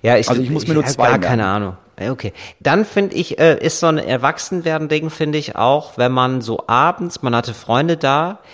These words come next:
Speaker 1: äh, vielleicht so bis zwei, ja?
Speaker 2: Mhm.
Speaker 1: Also es ist schon, ich möchte jetzt nicht von einem Gelage sprechen,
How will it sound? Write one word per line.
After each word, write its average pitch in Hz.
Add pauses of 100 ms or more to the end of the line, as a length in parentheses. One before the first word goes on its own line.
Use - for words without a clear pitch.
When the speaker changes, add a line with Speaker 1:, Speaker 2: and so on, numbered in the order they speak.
(340)
Speaker 1:
äh, 117
vielleicht 120
so 131
bis 104
zwei, 139 (220)
ja? 143
Speaker 2:
Mhm. 147 (440)
Speaker 1:
Also 95
es 107
ist 135
schon, 117
ich 110
möchte 131
jetzt 117
nicht 139
von 117
einem 104
Gelage 95
sprechen, 139